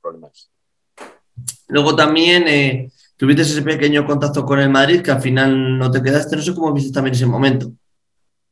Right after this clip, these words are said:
Speaker 1: Bueno, porque también estaban un poco divididos. Una cosa era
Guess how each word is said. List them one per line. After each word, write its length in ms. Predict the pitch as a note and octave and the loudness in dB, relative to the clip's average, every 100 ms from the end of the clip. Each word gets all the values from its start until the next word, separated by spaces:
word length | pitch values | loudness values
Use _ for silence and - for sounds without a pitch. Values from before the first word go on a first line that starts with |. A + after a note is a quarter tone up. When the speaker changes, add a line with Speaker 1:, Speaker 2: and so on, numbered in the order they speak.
| _ _ _ _ _ _ _ _ _ - _ _ - | _ _ _ _ _ _ _ _ _ -20 _ _ -12
Speaker 1:
Bueno, 420 | - D3 E3 D3 C#3 | 2 6 6 6 4
porque 420 | C3 C3+ C3+ B2+ | 4 6 6 6
también 260 | A#2+ C#3+ | 4 6
estaban 320 | C3+ C#3 C3+ C3 | 4 4 4 4
un 100 | B2 | 4
poco 280 | C3+ B2+ | 2 4
divididos. 760 | A#2+ A2+ A2+ D#3+ F3 F3 B2 - | 6 6 6 4 6 6 4 -2
Una 280 | A2 G#2+ G#2+ | -8 -6 0
cosa 340 | B2 A#2 A2+ | -2 4 4
era 480 | A2 A2 G#2+ G#2 G2+ | 6 4 2 0 -4